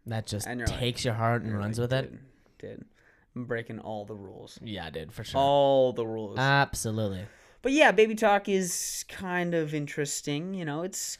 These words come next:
Speaker 2: it's an interesting dynamic because you ki-, you, you become a different person.
Speaker 1: What? You become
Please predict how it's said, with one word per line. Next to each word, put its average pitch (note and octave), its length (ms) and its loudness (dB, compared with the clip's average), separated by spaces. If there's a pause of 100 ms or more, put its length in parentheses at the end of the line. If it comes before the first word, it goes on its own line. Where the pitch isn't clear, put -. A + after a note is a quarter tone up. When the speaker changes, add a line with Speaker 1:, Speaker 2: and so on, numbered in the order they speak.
(120)
Speaker 2:
it's - 180 -6
an G3+ 100 -2
interesting B3+ 460 0
dynamic E3 600 2
because D3 280 -4
you C#3 120 -8
ki-, - 760 -12 (160)
you, E3+ 320 -2 (1300)
you D#3 140 -8
become F#3 300 -4
a - 20 0
different F3 300 -4
person. - 500 -6 (1400)
Speaker 1:
What? B3+ 380 -8 (640)
You E3+ 200 4
become A3+ 600 -6